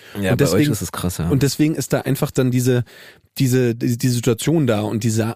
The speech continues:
Speaker 2: diese Ablehnung. Und ich glaub, das ist einfach ein großer, großes Problem. Ich bin nach Berlin gekommen und mir war so, wow, offene Welt.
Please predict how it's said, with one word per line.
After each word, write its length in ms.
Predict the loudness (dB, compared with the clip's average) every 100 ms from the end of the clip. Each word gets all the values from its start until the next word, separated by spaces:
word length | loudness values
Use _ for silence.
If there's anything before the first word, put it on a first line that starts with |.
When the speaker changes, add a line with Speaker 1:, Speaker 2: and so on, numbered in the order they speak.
| -2
Speaker 2:
diese 200 | -2 0
Ablehnung. 480 | -2 0 2 0 0
Und 240 | -2 -4 -6
ich 140 | -4
glaub, 180 | -2 -2
das 160 | -2 -4
ist 100 | -4
einfach 300 | -2 -2 -2
ein 220 | -2 -4
großer, 540 | -2 0 0 0 -2
großes 300 | -2 -4 -4
Problem. 220 | 0 0 0
Ich 120 | -4 _ -2
bin 100 | 0
nach 120 | 0
Berlin 240 | 0 0 0
gekommen 300 | 0 0 -2 -2
und 40 |
mir 320 | 0 2 0 -2
war 280 | -4 -2
so, 240 | 0 0 -2 -8 -20 _
wow, 300 | -2 0 0 -4 _ _ _ _ _ _
offene 220 | -2 2
Welt. 260 | 2 0